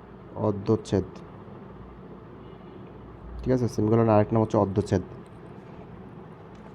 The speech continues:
এখন দেখবো, এখন আরেকটা লিখে রাখলাম যে আরেকটা হচ্ছে টেকনিকের, এগুলো মূলত আপনার টেকনিক দ্বারা লিখবেন। আপনি যখন, আহ, কোনো একটা, আহ,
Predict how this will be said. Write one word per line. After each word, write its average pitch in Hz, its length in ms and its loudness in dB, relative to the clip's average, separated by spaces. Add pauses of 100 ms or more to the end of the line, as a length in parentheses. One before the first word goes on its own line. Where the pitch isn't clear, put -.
(120)
এখন 107 260 4
দেখবো, 107 380 0 (1080)
এখন 110 220 4
আরেকটা 110 320 4
লিখে 110 240 8
রাখলাম 113 400 6
যে 107 140 6
আরেকটা 104 300 4
হচ্ছে 107 280 6 (100)
টেকনিকের, 117 520 6 (600)
এগুলো 135 220 10
মূলত 143 260 8
আপনার 139 220 6 (120)
টেকনিক 123 340 8
দ্বারা 107 160 8
লিখবেন। 98 280 6
আপনি 117 220 2
যখন, 127 360 4
আহ, 113 220 2
কোনো 120 180 6
একটা, 127 400 8 (360)
আহ, 101 160 12